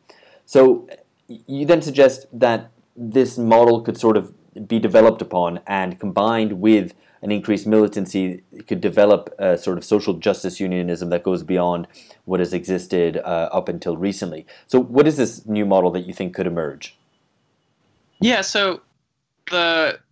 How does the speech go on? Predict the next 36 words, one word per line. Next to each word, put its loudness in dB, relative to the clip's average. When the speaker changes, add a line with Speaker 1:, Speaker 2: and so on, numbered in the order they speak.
Speaker 2:
experience -6
we've -8
had -2
is -12
that -4
even -10
traditional -2
labor -2
unions -6
now, -2
uh, 0
at -2
least -6
are -4
willing -6
to -18
make -8
rhetorical -6
gestures -6
to, -2
um, -2
social -6
justice -6
issues. -6
And -4
in -2
some -4
ways, -2
it's -10
provided -4
a -10
cover -8
for -14
them -8
to -14
not -4